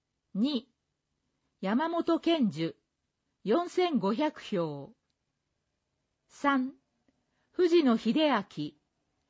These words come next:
四千三百十六票。四、竹岡力。四千二百十七票。五、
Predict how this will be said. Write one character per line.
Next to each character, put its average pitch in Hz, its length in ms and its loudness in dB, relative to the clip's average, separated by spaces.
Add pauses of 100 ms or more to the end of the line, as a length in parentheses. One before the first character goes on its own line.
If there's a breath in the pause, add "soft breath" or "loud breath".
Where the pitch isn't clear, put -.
(180)
四 339 240 -2
千 349 280 -2
三 247 280 0
百 196 300 -2
十 285 260 2
六 254 140 2 (140)
票。 160 560 -6 (1400)
四、 214 420 0 (840)
竹 359 340 -2
岡 196 320 0
力。 233 600 -2 (1120)
四 330 240 0
千 330 340 0
二 214 100 2 (160)
百 190 160 -6
十 302 280 0
七 302 300 -4
票。 151 520 -6 (1400)
五、 220 340 0